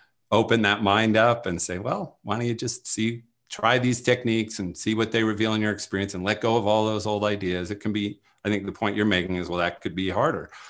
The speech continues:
The, the interesting thing, though, I found in my work about people who do have a traditional background, and even one they're very committed to, is often what they have that some of the folks in the other category don't,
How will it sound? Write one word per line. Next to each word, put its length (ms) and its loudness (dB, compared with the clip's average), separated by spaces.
The, 180 -14
the 160 0
interesting 500 4
thing, 280 0
though, 320 4
I 100 4
found 280 0
in 60 -2
my 200 0
work 200 0
about 640 2
people 320 0
who 160 0
do 380 4
have 220 4
a 60 -2
traditional 500 -4
background, 480 -2
and 180 -4
even 300 0
one 140 2
they're 180 0
very 220 2
committed 540 -4
to, 380 -6
is 220 -2
often 380 2
what 240 0
they 220 2
have 480 0
that 180 2
some 180 2
of 80 4
the 100 2
folks 320 0
in 120 -4
the 120 0
other 160 2
category 480 -2
don't, 480 -4